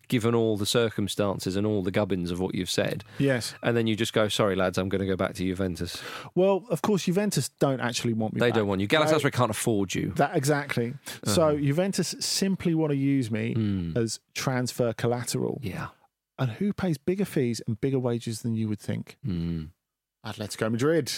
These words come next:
Speaker 1: Atletico Madrid like that. I was wondering when you were gonna go
Speaker 2: And
Speaker 1: to
Speaker 2: they,
Speaker 1: Spain.
Speaker 2: they think, "Here is a guy
Speaker 1: Hmm.
Speaker 2: who's won the Champions League
Speaker 1: Yeah.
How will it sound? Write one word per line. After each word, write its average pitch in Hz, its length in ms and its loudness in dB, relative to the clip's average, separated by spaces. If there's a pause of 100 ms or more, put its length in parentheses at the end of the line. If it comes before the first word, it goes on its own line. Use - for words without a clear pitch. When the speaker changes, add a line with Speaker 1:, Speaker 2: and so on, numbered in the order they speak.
(100)
Speaker 1:
Atletico 156 760 2
Madrid 131 360 2
like 131 320 4
that. 107 120 6
I - 40 4
was 113 120 2
wondering 165 280 4
when 156 100 4
you 120 80 4
were 101 60 0
gonna 104 100 2
go 92 140 2
Speaker 2:
And 185 100 2
Speaker 1:
to 208 80 4
Speaker 2:
they, 233 60 0
Speaker 1:
Spain. 95 120 2
Speaker 2:
they 214 180 2
think, 156 380 -2
"Here 208 440 2
is 170 120 2
a 156 60 2
guy 123 520 -2
Speaker 1:
Hmm. 165 340 0
Speaker 2:
who's 127 200 2
won 143 460 0 (480)
the - 80 -8
Champions 143 500 -2
League 117 280 -2
Speaker 1:
Yeah. - 140 -12